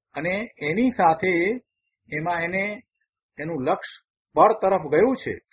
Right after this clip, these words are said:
એટલે કે કર્મના ઉદયથી આવેલા સંયોગ તરફ ગયું છે, એ છે. એટલે એમ બે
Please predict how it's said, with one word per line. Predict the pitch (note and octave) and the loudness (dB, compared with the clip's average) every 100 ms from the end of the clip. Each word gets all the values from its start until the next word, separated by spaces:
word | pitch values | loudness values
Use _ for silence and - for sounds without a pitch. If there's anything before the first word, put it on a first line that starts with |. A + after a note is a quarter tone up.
| _ _ _ _ - | _ _ _ _ -20
એટલે | D3+ E3 | -6 -6
કે | E3+ F#3 G3+ - _ _ _ - | -2 0 0 -2 _ _ _ -6
કર્મના | C#3+ D#3+ E3+ F3+ | -4 -2 0 2
ઉદયથી | D3+ D3 D#3+ D#3+ F3 | 2 2 0 0 -2
આવેલા | C#3+ C#3 D3+ D#3+ E3 | -2 0 0 0 -2
સંયોગ | - C#3+ F3+ E3+ | -6 -4 -2 -2
તરફ | E3 D#3+ C#3+ | -2 -4 -2
ગયું | C3 F#3+ G3+ | 0 0 -2
છે, | E3 E3+ F3 _ _ _ _ _ - | -4 -4 -6 _ _ _ _ _ -2
એ | A3 C4+ | 0 0
છે. | - G#3+ F3 A2 - _ _ _ _ _ _ | 4 4 6 2 -6 _ _ _ _ _ _
એટલે | - E3+ | -8 -4
એમ | E3 F3+ | -2 -2
બે | D#3 | 4